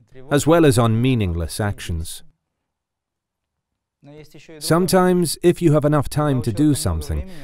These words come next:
you don't manage to succeed, and vice versa. If you are pressed for time, you manage to do everything. Therefore,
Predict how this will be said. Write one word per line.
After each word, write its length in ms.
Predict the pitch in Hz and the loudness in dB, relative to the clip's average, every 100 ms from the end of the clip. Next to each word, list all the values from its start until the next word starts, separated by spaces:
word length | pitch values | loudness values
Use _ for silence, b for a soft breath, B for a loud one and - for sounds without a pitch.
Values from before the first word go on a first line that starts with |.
| B - - | B -14 0
you 140 | 131 | 2
don't 260 | 156 156 120 | 4 2 0
manage 400 | 143 135 95 - | -2 0 -2 -4
to 100 | 85 | -8
succeed, 640 | - - - 143 117 87 143 147 147 143 - | -6 -8 -4 -2 -2 -4 -10 -18 -18 -20 -6
and 260 | 110 113 92 | -2 0 0
vice 320 | 104 90 80 | -2 -2 -4
versa. 480 | - 131 123 82 73 B B B B 113 | -4 -2 -2 -4 -6 B B B B -2
If 160 | 101 | 0
you 100 | 113 | 2
are 100 | 104 | 2
pressed 360 | - 120 101 - | 2 2 0 -4
for 120 | 101 | -6
time, 400 | - 131 113 127 | 0 0 0 0
you 140 | 120 | -2
manage 360 | 117 120 113 - | -2 -2 -2 -4
to 100 | 110 | -2
do 180 | 127 143 | 0 2
everything. 460 | 147 87 - 76 - - - | 0 -4 -6 -10 -10 -16 -4
Therefore, 640 | 110 151 165 165 156 156 | 2 2 2 4 6 6